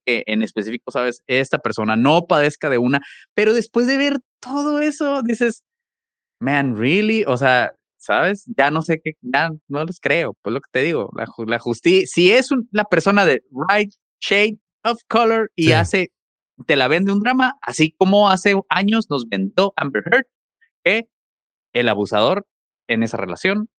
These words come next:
Speaker 1: solamente era Johnny Depp.
Speaker 2: Por eso, esa sección se tituló
Speaker 1: Pirata, ¿no?
Speaker 2: Te lo dije, las
Speaker 1: ¿Sí?
Speaker 2: fiestas me dan ansiedad. Así
Speaker 1: No,
Speaker 2: es.
Speaker 1: pues sí. Pues no debió, pero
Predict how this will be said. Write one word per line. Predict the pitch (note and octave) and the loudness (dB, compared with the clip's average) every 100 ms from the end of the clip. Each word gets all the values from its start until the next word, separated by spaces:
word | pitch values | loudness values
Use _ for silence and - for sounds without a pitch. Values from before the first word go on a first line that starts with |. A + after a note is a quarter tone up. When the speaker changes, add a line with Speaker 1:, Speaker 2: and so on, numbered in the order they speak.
| _ | _
Speaker 1:
solamente | - A2+ G2+ C#3+ D3+ | -2 0 0 -2 -2
era | C3+ C3 | -2 -2
Johnny | G2 F#2 | -4 -6
Depp. | - _ _ _ _ _ _ _ _ | -8 _ _ _ _ _ _ _ _
Speaker 2:
Por | C#3+ | 4
eso, | E3+ G3 - D#3 D#3+ _ _ _ _ _ | 6 4 2 0 -2 _ _ _ _ _
esa | C3 B2+ A#2 | 0 2 2
sección | A#2+ - A#2 A#2 - | 2 2 2 2 0
se | A2 | -2
tituló | G2 G2 G2+ F#2 G2 | -2 0 2 2 0
Speaker 1:
Pirata, | G2 C3+ - G2 | 0 0 -2 -6
¿no? | G2 - _ | -6 -10 _
Speaker 2:
Te | F#2 | 0
lo | E2+ F2+ | 2 4
dije, | - - D2+ - _ _ _ _ | 4 2 -6 -8 _ _ _ _
las | G2+ F#2 | 0 2
Speaker 1:
¿Sí? | - | 2
Speaker 2:
fiestas | A2 G2+ A#2 | 2 2 2
me | G#2+ | 2
dan | G2 F#2+ | 4 2
ansiedad. | G2+ F#2 D2+ C#2 _ _ _ _ _ _ | 2 0 -4 -8 _ _ _ _ _ _
Así | G#2 G#2+ G#2 | 0 2 2
Speaker 1:
No, | F#2+ | 2
Speaker 2:
es. | - _ _ - - - G3+ - | -4 _ _ -6 -6 0 0 2
Speaker 1:
pues | G#3 - | 0 0
sí. | - - _ _ _ _ - | -8 -8 _ _ _ _ -4
Pues | C3 | 0
no | C3+ A#3 | 2 4
debió, | A#3+ E3+ F3 - _ _ _ D#3+ - | 4 2 2 -6 _ _ _ -8 0
pero | B2+ A#2 G#2 G2 | 2 4 2 -2